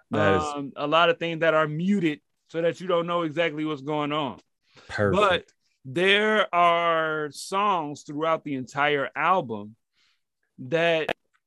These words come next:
Speaker 2: allude to the fact that the media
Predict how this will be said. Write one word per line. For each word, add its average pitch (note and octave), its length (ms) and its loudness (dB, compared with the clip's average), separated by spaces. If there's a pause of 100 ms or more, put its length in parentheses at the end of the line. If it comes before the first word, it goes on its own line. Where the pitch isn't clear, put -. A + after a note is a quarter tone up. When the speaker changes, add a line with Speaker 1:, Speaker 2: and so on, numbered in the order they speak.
(720)
Speaker 2:
allude G3 680 0
to E3+ 680 -8 (460)
the D#3+ 120 -6
fact F#3 460 2
that E3+ 240 0
the D#3 100 -6
media D3 720 -2